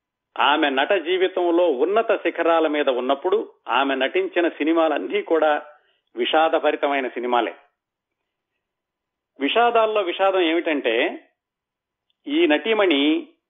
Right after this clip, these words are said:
వెండి తెర మీద విషాద పాత్రలు ధరించింది, నిజ జీవితంలో విషాదాన్ని వరించింది.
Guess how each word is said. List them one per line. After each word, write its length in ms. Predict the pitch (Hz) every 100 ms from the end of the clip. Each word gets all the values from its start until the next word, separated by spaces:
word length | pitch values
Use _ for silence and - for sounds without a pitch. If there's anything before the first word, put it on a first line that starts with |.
| _ _ _ -
వెండి 380 | 127 180 220
తెర 240 | 240 220 220
మీద 240 | 208 208
విషాద 340 | 175 151 175 185
పాత్రలు 520 | 190 170 156 160 160
ధరించింది, 800 | - 143 147 156 139 131 110 - _ _ _ _ _ _ _
నిజ 180 | 127 131
జీవితంలో 680 | 202 196 202 196 196 180 180
విషాదాన్ని 640 | 156 190 175 175 165 165
వరించింది. 680 | 127 127 156 147 120 101